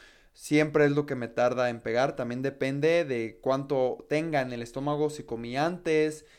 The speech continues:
si comí demasiado, si comí poco, qué comí también. La comida más grasosa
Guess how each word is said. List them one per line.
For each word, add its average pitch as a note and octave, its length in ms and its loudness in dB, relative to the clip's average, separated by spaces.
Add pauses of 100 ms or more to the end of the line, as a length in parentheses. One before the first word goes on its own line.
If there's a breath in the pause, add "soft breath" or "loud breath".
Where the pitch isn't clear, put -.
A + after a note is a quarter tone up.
si - 140 -16
comí C3 200 -4
demasiado, C3 840 0
si C3 140 -12
comí A2+ 260 -12
poco, A#2 720 -4
qué C#3 160 -6
comí C3 380 -2
también. B2 360 -6
La B2+ 140 -8
comida B2 300 -6
más C3+ 240 -6
grasosa C3 640 -2